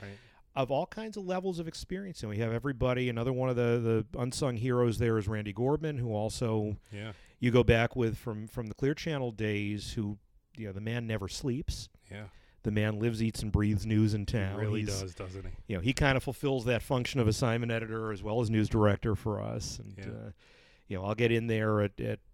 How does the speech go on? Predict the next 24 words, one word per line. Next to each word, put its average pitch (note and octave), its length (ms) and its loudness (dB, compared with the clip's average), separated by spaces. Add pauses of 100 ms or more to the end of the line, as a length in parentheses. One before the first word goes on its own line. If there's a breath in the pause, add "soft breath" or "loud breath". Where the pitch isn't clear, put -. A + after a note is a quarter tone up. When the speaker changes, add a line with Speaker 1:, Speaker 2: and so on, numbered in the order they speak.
Speaker 2:
four A2+ 260 2
thirty, A2 360 2
five G#2 300 -2
in G#2 60 -6
the G2+ 60 -4
morning G#2+ 320 -2
when G2+ 100 -2
I'm G2+ 60 -2
filling G#2+ 300 0
in G2+ 80 0
for G#2+ 100 2
Beth, A2 320 6
and F#2 80 -4
he's G#2+ 160 2
already G#2+ 320 4
been G#2 160 0
up G#2 240 0
and A2 100 0
filing A2 400 -4
stuff A2 380 -6
and A#2 100 -10
texting A#2 460 -4
me. - 340 -8
<laughs> - 40 -20